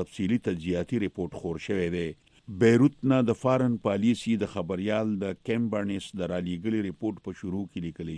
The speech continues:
شوي دي چې د یمن جنگ او د ایران او د امریکې ترمنځ د ایران په لانجمن اټومي پروګرام د روغې په راتلو د مشرق وسطا د وړاندې نه خوړین صورتحال نور خوړین شوی دی. دې واقعاتو سره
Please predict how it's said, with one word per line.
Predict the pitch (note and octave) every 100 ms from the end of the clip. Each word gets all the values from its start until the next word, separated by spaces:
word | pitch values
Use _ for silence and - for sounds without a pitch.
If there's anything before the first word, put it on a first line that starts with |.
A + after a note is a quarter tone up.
| D2+
شوي | G#2+ G#2+ G2
دي | F#2
چې | - _ _ G#2
د | F#2+ F#2+
یمن | G2+ A2+ G#2+
جنگ | F#2 A#2 B2+ - _ _ _
او | G2+
د | F#2 F#2 A2
ایران | G2+ A2+ A#2
او | - G2+
د | F2
امریکې | F2 F2 F2 A2 G#2
ترمنځ | G#2 F2 G2 G#2 G2
د | F2+ -
ایران | G#2 G2+ G2+ -
په | F2+
لانجمن | E2+ E2 E2+ G2
اټومي | - F#2+ - F2+ G2+ -
پروګرام | F2 D#2+ F#2 G2+ F2+
د | F2
روغې | G2+ G2 F#2
په | F2+
راتلو | E2 - G2 G2+ G2 - F2+
د | A2+
مشرق | F#2+ - G2 -
وسطا | F#2 F#2 - A#2+ F#2+ - A#2
د |
وړاندې | F#2 F#2 A2+ B2+ A2+ G#2
نه | F2+
خوړین | A2 B2+ A#2
صورتحال | G#2+ F#2 F#2 F2+ G2 E2+ E2 - G#2
نور | B2 F#2 -
خوړین | - - F2+ F2 E2+
شوی | C3 G#2 F2+ F2
دی. | F2+ F#2+ -
دې | - G#2 D#3 C#3+
واقعاتو | B2+ - C3+ C#3 C3+ -
سره | G#2+